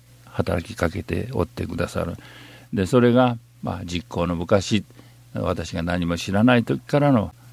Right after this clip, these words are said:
仏様のその教えは、あの、お働きを始まっておったということであります。阿弥陀如来様によって願われ、えー、拝まれておった、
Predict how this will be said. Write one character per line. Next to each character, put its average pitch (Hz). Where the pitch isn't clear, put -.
仏 92
様 85
の 92
そ 92
の 90
教 -
え -
は、 95
あ 87
の、 95
お -
働 -
き -
を 95
始 92
ま 101
っ 110
て -
お 131
っ 127
た 156
と 127
い 131
う 127
こ 110
と 101
で 110
あ 92
り 87
ま 82
す。 -
阿 104
弥 98
陀 95
如 113
来 98
様 101
に 95
よ 98
っ -
て 92
願 92
わ 113
れ、 101
え 104
ー、 98
拝 95
ま 98
れ 95
て 107
お 117
っ -
た、 107